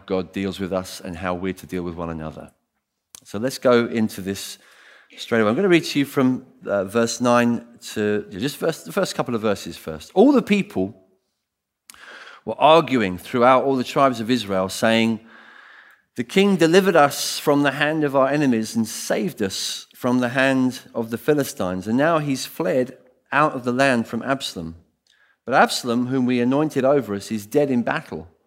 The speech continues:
Now, therefore, why do you say nothing about bringing the king back?'" Now, what I wanna just draw out from these two verses is,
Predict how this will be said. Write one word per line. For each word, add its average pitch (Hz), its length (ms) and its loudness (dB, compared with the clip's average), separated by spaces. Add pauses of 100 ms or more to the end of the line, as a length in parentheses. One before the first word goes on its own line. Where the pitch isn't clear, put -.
(580)
Now, 143 180 4
therefore, 151 580 2 (760)
why 170 240 4
do 285 80 2
you 269 180 4
say 185 300 4
nothing 165 440 2
about 123 440 0
bringing 117 460 2
the 107 100 -6
king 107 580 -4 (200)
back?'" 113 540 -2 (1300)
Now, 110 80 -8
what 180 160 -4
I 220 40 0
wanna 170 240 2
just 151 280 -8
draw 143 220 4
out 127 140 4
from 117 120 0
these 113 180 0
two 127 220 -2
verses 98 540 -4
is, 95 320 -8